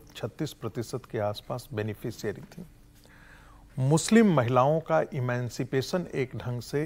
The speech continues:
एक, एक, एक गलत परंपरा चल रही थी, उससे इमेंसिपेशन था। और मुस्लिम महिलाएं खुल करके सड़कों पर आकर के काम करती थी कि नरेंद्र मोदी ने हमारा उद्धार किया है। ये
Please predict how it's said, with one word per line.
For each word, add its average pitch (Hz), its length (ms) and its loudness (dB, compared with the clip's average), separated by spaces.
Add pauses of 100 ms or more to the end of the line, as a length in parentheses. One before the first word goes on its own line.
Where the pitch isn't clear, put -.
(120)
एक, - 380 -8 (220)
एक, 131 460 -6
एक 104 520 -4
गलत 196 400 10
परंपरा 127 440 2
चल 117 200 -4
रही 110 200 -4
थी, 87 200 -8 (560)
उससे 170 520 -4
इमेंसिपेशन 117 800 -4
था। - 260 -16 (540)
और 135 140 4
मुस्लिम 147 420 2
महिलाएं 127 400 4
खुल 151 240 -4
करके 131 300 -4
सड़कों 123 380 -4
पर 120 180 -2
आकर 107 260 -2
के 117 120 -8
काम 117 220 -6
करती 113 400 -6
थी 113 220 -8
कि 120 100 -10
नरेंद्र 127 380 0
मोदी 117 260 -4
ने 113 80 -6
हमारा 107 280 -2
उद्धार 104 460 -4 (100)
किया - 180 -10
है। - 360 -16 (500)
ये 113 220 0